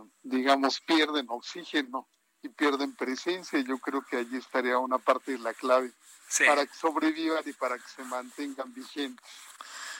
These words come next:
Speaker 2: Bueno, vamos a cerrar hablando estrictamente de, de tus pronósticos. ¿Quién presumes que va a ser campeón, Hugo Sánchez Gudiño, este año?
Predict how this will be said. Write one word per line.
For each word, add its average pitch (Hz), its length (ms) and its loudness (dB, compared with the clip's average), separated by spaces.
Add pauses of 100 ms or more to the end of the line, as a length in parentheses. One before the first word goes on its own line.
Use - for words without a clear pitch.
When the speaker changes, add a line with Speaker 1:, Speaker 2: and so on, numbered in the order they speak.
(160)
Speaker 2:
Bueno, 220 240 10
vamos 262 260 10
a 247 60 6
cerrar 233 460 10
hablando 233 360 8
estrictamente 240 880 6
de, 190 320 2 (260)
de 180 160 4
tus - 200 2
pronósticos. 208 760 4 (220)
¿Quién 247 200 6
presumes 220 440 4
que 214 80 8
va 208 40 12
a 196 40 8
ser 214 140 4
campeón, 196 360 6
Hugo 180 120 2
Sánchez 190 280 4
Gudiño, 180 300 -2
este 180 180 6
año? 170 200 -4